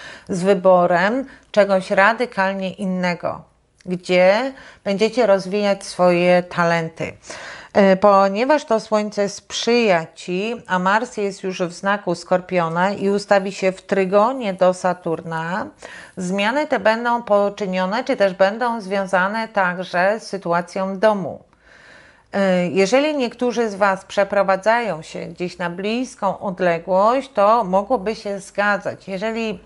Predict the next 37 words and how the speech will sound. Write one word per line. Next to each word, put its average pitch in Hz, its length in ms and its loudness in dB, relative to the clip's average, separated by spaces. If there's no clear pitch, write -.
e, 208 240 -4
by 208 180 -4
się 208 200 -2
to, 180 460 4
e, 185 920 2
było 208 340 6
związane 196 560 0
na 175 100 -2
przykład 202 340 -2
z - 20 -12
jakimś 190 460 -2
kursem, 190 760 0
to 214 360 6
trzeba 233 360 -2
by 208 120 -6
było 202 300 2
może 208 300 -4
ten 180 200 -6
kurs 202 280 -6
zapłacić, 170 800 -4
ale 202 360 2
także 180 440 -4
jeżeli 180 520 -4
zmieniasz 208 560 -6
coś 190 260 -4
w 185 60 -14
domu, 190 340 0
naprawdę 196 540 -2
dobrze 202 360 0
rozplanować 180 840 -2
pieniądze 170 520 -2
jeszcze 185 440 2
raz, 196 280 -2
żeby 190 220 -2
na 180 140 -2
wszystko 190 380 -2
ci, 185 540 -4